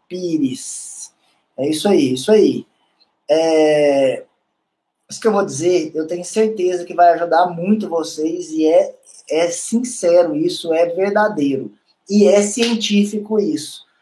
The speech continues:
E eu vou dizer, vai ajudar, não tô falando isso pra agradar vocês, não. Quem treina, quem tá querendo começar a treinar, tô dizendo a verdade.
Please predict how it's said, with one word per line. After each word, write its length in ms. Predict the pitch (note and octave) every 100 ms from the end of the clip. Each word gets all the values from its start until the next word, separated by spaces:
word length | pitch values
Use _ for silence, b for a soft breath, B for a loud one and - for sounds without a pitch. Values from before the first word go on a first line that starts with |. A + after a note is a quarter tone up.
| b b -
E 60 |
eu 80 | F3
vou 160 | F#3 G3+
dizer, 420 | E3 F#3 G#3+ G#3
vai 240 | F3 F3+ F3+
ajudar, 500 | F#3 F#3 D#3+ F3+ E3+
não 120 | F3
tô 140 | G3+
falando 300 | G3+ A3+ G#3
isso 160 | G3+ G#3
pra 80 | G#3
agradar 460 | G3 F#3+ F#3 F#3+
vocês, 460 | F#3+ F#3+ G3 F#3+ F#3
não. 260 | C#3+ A#2 G#2 _ _ _ _
Quem 220 | D#3 D3
treina, 720 | D3+ D3+ F3 F3+ F3+ F3 F3 _ _
quem 280 | - D#3+ D#3
tá 140 | D#3
querendo 320 | D3+ D3+ D#3 D3+
começar 420 | D3 C#3 D3+ D#3+
a 40 |
treinar, 640 | D#3+ D3+ C3+ C#3+ E3 D#3+
tô 120 | - F3+
dizendo 320 | D#3 F3 G3
a 40 |
verdade. 680 | F#3+ A3 F#3 C#3 - - -